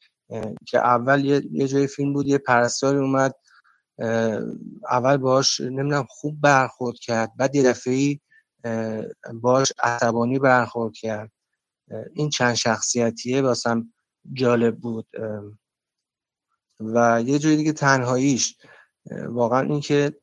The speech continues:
تمام انسان‌ها این حس تنهایی رو دارن، اه، و یه جایی احساس کردم که خودشم، اه، دیگه متوجه این که، اه، واقعاً به بیماری مبتلاه،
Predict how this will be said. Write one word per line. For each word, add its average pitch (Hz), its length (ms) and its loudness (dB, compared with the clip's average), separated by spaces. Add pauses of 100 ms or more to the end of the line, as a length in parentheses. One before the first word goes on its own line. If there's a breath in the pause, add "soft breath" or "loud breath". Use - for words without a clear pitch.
تمام 131 420 2
انسان‌ها 135 520 -2
این 147 160 -4 (160)
حس 131 220 -8
تنهایی 120 640 0
رو 135 160 2
دارن، 135 500 2 (580 soft breath)
اه، 113 220 -6 (200)
و 139 220 4
یه 180 140 4
جایی 202 240 0
احساس 156 440 -6
کردم 175 380 2
که 180 100 0
خودشم، 170 680 4 (480 soft breath)
اه، 131 200 -8
دیگه 131 260 -2
متوجه 127 800 2
این 151 420 0
که، 151 380 2 (400 soft breath)
اه، 117 300 0 (280)
واقعاً 120 600 2 (440)
به 123 140 -2
بیماری 120 580 0
مبتلاه، 117 920 -2